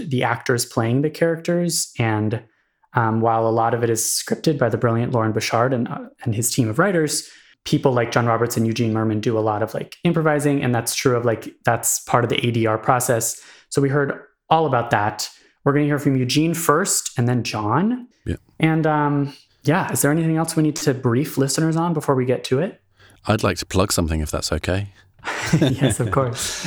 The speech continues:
Speaker 2: <laughs> Um, so I have my podcast, V O School, which is all about
Speaker 1: Mm-hmm.
Speaker 2: voiceover. Um, it's a sort of sister podcast to In the Envelope. And,
Speaker 1: Indeed.
Speaker 2: um, each episode is, up until episode fifty was devoted to a different subject
Speaker 1: <laughs>
Speaker 2: each time.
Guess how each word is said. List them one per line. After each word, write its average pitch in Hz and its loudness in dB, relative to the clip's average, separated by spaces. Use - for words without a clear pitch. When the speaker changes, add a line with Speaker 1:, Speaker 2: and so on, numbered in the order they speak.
Speaker 2:
<laughs> - -10
Um, 113 2
so 113 2
I 113 2
have 110 0
my 101 2
podcast, 110 -2
V 95 2
O 90 2
School, 95 0
which 95 -6
is 85 -2
all 85 0
about 82 0
Speaker 1:
Mm-hmm. 104 -2
Speaker 2:
voiceover. 90 -2
Um, 80 -2
it's - -8
a - -8
sort - -8
of - -12
sister - -6
podcast - -8
to 76 -4
In 80 -2
the 80 0
Envelope. 82 -2
And, 90 0
Speaker 1:
Indeed. - 0
Speaker 2:
um, 87 -2
each 120 0
episode 98 0
is, 82 -2
up 127 0
until 147 2
episode 107 0
fifty 139 0
was 104 0
devoted 95 0
to 95 -2
a 85 0
different 85 -4
subject 82 -2
Speaker 1:
<laughs> 85 -4
Speaker 2:
each - -6
time. 85 -2